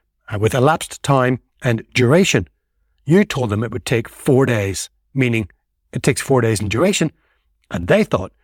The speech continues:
you were going to start today and finish it before the end of the week, as in elapsed time. That's one downside to time-based estimates. But let's say you've helped your stakeholder understand the difference, and they now know that there's a difference between duration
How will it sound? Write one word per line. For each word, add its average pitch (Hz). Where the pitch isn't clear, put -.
you 139
were 120
going 104
to 107
start -
today 104
and -
finish -
it -
before -
the 127
end 113
of 101
the 131
week, 214
as 120
in 107
elapsed 117
time. 190
That's 156
one 170
downside 107
to -
time-based 104
estimates. -
But 208
let's 226
say 180
you've 127
helped 170
your 147
stakeholder 135
understand 139
the 110
difference, -
and 110
they 107
now 160
know 123
that 104
there's 113
a 98
difference 147
between 110
duration 113